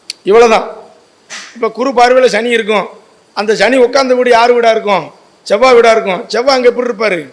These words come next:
நல்லா இருப்பாரு. "யோ, குரு பார்த்த வீட்டுக்காரன் நல்லா இருக்கான், கஷ்டத்தை மீறி நீ வந்துருவ, பொருளாதார கஷ்டம் நீங்கிரும்,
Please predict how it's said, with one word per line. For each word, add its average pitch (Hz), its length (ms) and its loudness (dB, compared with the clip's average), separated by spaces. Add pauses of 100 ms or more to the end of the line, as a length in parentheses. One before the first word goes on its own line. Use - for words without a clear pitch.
(500)
நல்லா 233 280 -2
இருப்பாரு. 220 320 0 (380)
"யோ, 226 180 2
குரு 247 240 -4
பார்த்த 233 320 2
வீட்டுக்காரன் 220 480 -2
நல்லா 247 180 0
இருக்கான், 226 300 -2 (300)
கஷ்டத்தை 233 420 2
மீறி 262 180 -2
நீ 240 100 0
வந்துருவ, 208 680 2 (680)
பொருளாதார 247 380 2
கஷ்டம் 220 340 -4
நீங்கிரும், 202 560 -2